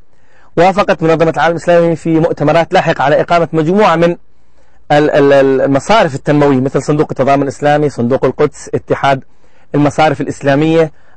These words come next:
الغرفة الإسلامية للتجارة الص-، والصناعة للت-، وتبادل السلع،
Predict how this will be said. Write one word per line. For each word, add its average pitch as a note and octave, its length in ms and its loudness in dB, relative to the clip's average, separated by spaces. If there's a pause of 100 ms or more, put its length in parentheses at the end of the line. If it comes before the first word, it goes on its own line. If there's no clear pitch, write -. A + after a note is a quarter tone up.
الغرفة C#3 320 0
الإسلامية C#3+ 360 -2
للتجارة D3 640 0
الص-، - 200 -8
والصناعة C#3 600 0
للت-، - 300 -4
وتبادل C#3 640 0
السلع، E3 380 0